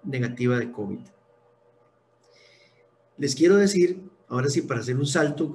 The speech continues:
importante a lo que estamos viviendo el día de hoy, que desde el primero de agosto hasta el treinta y uno de marzo, Costa Rica ha recibido trescientos treinta y cinco mil turistas.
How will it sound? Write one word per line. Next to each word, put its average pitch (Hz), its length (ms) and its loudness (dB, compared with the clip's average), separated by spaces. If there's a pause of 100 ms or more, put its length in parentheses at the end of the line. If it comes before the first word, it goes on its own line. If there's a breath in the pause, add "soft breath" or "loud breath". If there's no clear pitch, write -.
(160)
importante 131 600 -6
a 143 40 0
lo 131 60 -4
que 123 80 -8
estamos 127 300 -6
viviendo 139 340 -2
el 135 80 -2
día 143 160 2
de 147 60 2
hoy, 131 240 -2 (1200 loud breath)
que 165 440 0 (140)
desde 143 300 0
el 139 80 -2
primero 143 320 2
de 190 60 2
agosto 160 420 -2
hasta 120 180 -6
el 107 80 -10
treinta 113 320 -8
y 117 80 -4
uno 147 140 0
de 156 60 -2
marzo, 143 480 -4 (560 loud breath)
Costa 127 260 -4
Rica 139 240 -2
ha 175 40 2
recibido 156 540 0 (220)
trescientos 147 800 -2
treinta 127 400 -2
y 113 80 -4
cinco 117 420 -8
mil 147 280 -6
turistas. - 680 -14